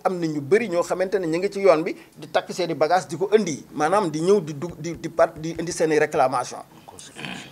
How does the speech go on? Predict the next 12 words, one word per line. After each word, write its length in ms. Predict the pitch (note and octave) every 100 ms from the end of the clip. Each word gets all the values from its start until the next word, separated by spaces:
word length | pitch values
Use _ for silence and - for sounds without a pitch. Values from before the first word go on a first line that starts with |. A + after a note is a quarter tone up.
| - - -
Kon 180 | F3+ D3
jeexagul. 400 | B2+ E3 F3 C3+ - - - - - _ _ _ - -
Kon 160 | A#3+
donc 240 | G3+ A#3 A3+
li 160 | F3+
ñuy 100 | G#3+
bëgg 200 | G#3+ F3+ D3
mooy 220 | D#3+ C3 - - _ _ - _ -
conciliation 640 | A3+ A#3+ G#3 F#3+ F3 E3+
bi 140 | D3
ñuy 140 | C#3+ C3
dem. 140 | A2+